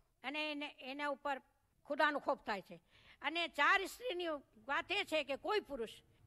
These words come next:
જાતનું વધારે પડતા ઉમાં હોય અને એને એમ થાય કે આ એક સ્ત્રીથી મને સંતોષ નથી,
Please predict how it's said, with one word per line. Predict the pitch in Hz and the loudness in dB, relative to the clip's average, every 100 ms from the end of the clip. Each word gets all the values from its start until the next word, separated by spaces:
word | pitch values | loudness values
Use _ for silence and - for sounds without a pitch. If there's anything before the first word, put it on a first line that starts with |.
| - - | -20 -4
જાતનું | 233 330 339 - 349 269 269 226 | 2 2 2 -6 -6 -6 -8 -12
વધારે | - 262 330 370 | -2 4 6 6
પડતા | 330 294 - 294 269 - _ - _ _ _ _ - | 2 -2 2 0 0 -12 _ -20 _ _ _ _ -12
ઉમાં | 269 302 | -2 2
હોય | 311 381 240 - - _ _ _ - | 6 4 4 -6 -20 _ _ _ -2
અને | 285 311 | 0 2
એને | 311 311 | 2 0
એમ | 311 | -2
થાય | - 339 285 | 2 4 4
કે | 226 | 0
આ | 277 | 2
એક | 277 320 320 339 | 4 4 2 -6
સ્ત્રીથી | 285 - 440 320 | -6 -4 -6 -4
મને | 302 302 302 | -4 -4 -4
સંતોષ | 269 277 294 392 339 | -4 -6 4 6 6
નથી, | 294 240 226 | 0 -10 -12